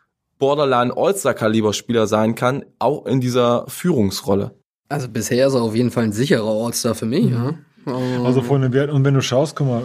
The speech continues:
Speaker 3: wir, wir hatten jetzt von den vierzehn Spielen, die gemacht haben, er war nur bei zwei Spielen, war er Topscorer. Bei den anderen hat er, wie
Speaker 2: Oh.
Speaker 3: gesagt, durch, durch, äh, Assists und Rebounds, ich meine, er
Speaker 1: Das
Speaker 3: hatte
Speaker 1: ist
Speaker 3: ein,
Speaker 1: ein nice
Speaker 3: ein,
Speaker 1: Nerd-Stat.
Speaker 3: ein dreißiger Spiel, ein fünfundzwanziger, trotzdem ist er Topscorer mit neunzehn.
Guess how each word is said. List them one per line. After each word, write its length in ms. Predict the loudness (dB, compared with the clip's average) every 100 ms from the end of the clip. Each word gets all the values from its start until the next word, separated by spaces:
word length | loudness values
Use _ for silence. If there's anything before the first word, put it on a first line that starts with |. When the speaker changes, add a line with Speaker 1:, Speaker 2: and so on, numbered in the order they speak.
| -6
Speaker 3:
wir, 320 | -6 -4 -2
wir 100 | 0
hatten 160 | 0 -2
jetzt 120 | -2
von 160 | -2 0
den 160 | 0
vierzehn 340 | 0 0 0 -4
Spielen, 300 | 0 2 2
die 80 |
gemacht 320 | 2 0 0 0
haben, 100 | 0
er 80 |
war 80 | 0
nur 120 | 0 0
bei 100 | -2
zwei 300 | -2 -2 -2
Spielen, 340 | -2 0 2
war 120 | 2
er 100 | 0
Topscorer. 520 | -2 -6 -4 -4 -4 -10 -20 -20 -16 -6
Bei 80 | -2
den 140 | -2
anderen 280 | 0 0 0
hat 160 | 0
er, 100 | 0
wie 60 | 2
Speaker 2:
Oh. 40 | 2
Speaker 3:
gesagt, 340 | 2 0 -2
durch, 160 | -6 -8 _
durch, 340 | -4 -4 -4 -4
äh, 160 | 0 0
Assists 400 | 2 0 0 0
und 100 | 2
Rebounds, 400 | 4 2 0 -2
ich 80 |
meine, 180 | -4 -2
er 80 | 0
Speaker 1:
Das 80 | 0
Speaker 3:
hatte 180 | 0 0
Speaker 1:
ist 100 | 0
Speaker 3:
ein, 60 | 0
Speaker 1:
ein 40 |
nice 260 | 2 2 2
Speaker 3:
ein, 120 | 2
Speaker 1:
Nerd-Stat. 360 | 2 0 0 0
Speaker 3:
ein 60 |
dreißiger 500 | 2 2 2 2 0
Spiel, 340 | 0 0 0 2
ein 200 | -2 0
fünfundzwanziger, 840 | 0 0 0 0 0 0 0 -2
trotzdem 260 | -2 0 0
ist 60 | -2
er 40 | -2
Topscorer 340 | -6 -2 -2
mit 120 | -2
neunzehn. 460 | -2 -2 -2 -4 -6